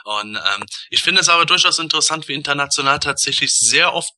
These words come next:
zur Größe gesagt wird, ja, ähm, wo findet man denn dann überhaupt noch Platz dafür? Und dass viele Leute sagen, sie wollen's klein haben, eben damit der Platz bei ihnen reicht.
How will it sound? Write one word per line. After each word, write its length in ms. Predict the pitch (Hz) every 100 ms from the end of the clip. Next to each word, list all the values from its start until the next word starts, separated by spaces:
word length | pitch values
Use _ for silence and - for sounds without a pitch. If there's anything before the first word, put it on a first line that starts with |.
| 139
zur 240 | 143 156
Größe 400 | 143 143 156 160
gesagt 500 | 143 127 127 123 -
wird, 180 | 151 127
ja, 460 | 120 107 120 151 147
ähm, 300 | 143 147 143 127
wo 120 | 147
findet 440 | 160 - 175 165 123
man 220 | 143 147
denn 160 | 143
dann 160 | 143 139
überhaupt 340 | 139 135 139
noch 180 | 135 131
Platz 360 | - 127 - -
dafür? 320 | 101 - 104
Und 80 | 104
dass 160 | 104
viele 200 | - 131
Leute 300 | 135 127 127
sagen, 220 | 127 131 117
sie 160 | 113
wollen's 280 | 107 123 151
klein 320 | - 143 139
haben, 200 | 131 131
eben 240 | 104 117 110
damit 400 | 104 110 143 - -
der 160 | 139
Platz 380 | - 143 139 -
bei 100 | -
ihnen 300 | 98 135 135
reicht. 420 | 120 123 151 -